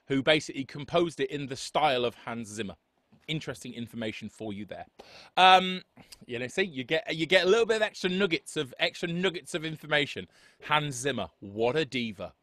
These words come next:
Uh, interesting enough, that Hans Zimmer uses Cubase, the same music compos-, compositional software as me, which means that I should be able to be as good as Hans Zimmer.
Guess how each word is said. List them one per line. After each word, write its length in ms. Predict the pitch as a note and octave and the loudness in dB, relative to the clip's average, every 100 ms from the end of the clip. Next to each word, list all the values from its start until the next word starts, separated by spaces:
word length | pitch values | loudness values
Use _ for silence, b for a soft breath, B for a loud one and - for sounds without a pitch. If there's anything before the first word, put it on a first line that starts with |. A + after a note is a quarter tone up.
| B B B | B B B
Uh, 200 | E3+ F3 - | 8 8 8
interesting 420 | G#3+ A#3 G#3 G3+ | 0 0 -2 -2
enough, 180 | G3 F#3 | -4 0
that 140 | F#3 | 0
Hans 220 | F3 F#3 E3 | 0 -2 -2
Zimmer 160 | F#3 | -4
uses 440 | E3+ F3+ D#3+ F3 - | -4 -6 -4 -6 -6
Cubase, 460 | - A3+ A2 F#2+ | -10 -6 -6 -6
the 80 | B2 | -10
same 320 | - D3 C#3+ | -8 -6 -8
music 340 | C3+ D3+ C#3+ - | -8 -8 -8 -8
compos-, 460 | D#3 D3+ - D3 - | -8 -8 -6 -8 -6
compositional 500 | - D#3+ D3 - D3+ | -8 -8 -10 -12 -8
software 420 | - D#3+ - D3+ | -4 -4 0 0
as 120 | D3 | 0
me, 240 | D3 C3+ - b b | -2 -4 -4 b b
which 220 | - F#3 A3 | -2 0 2
means 280 | C4+ D#3+ C#3+ | 2 2 -2
that 120 | E3 | 2
I 160 | D#3+ | 4
should 320 | D3 - A#3+ D#3 | 2 -2 -4 -2
be 160 | B2 | 0
able 160 | A2+ A#2 | 0 -2
to 80 | B2+ | -6
be 140 | C#3 | -6
as 100 | B2 | 4
good 220 | F3+ E3+ | 6 6
as 120 | C#3+ | 2
Hans 300 | - D3 C#3+ | -4 -4 -4
Zimmer. 280 | B2 D#3+ F#2 | -2 -2 -2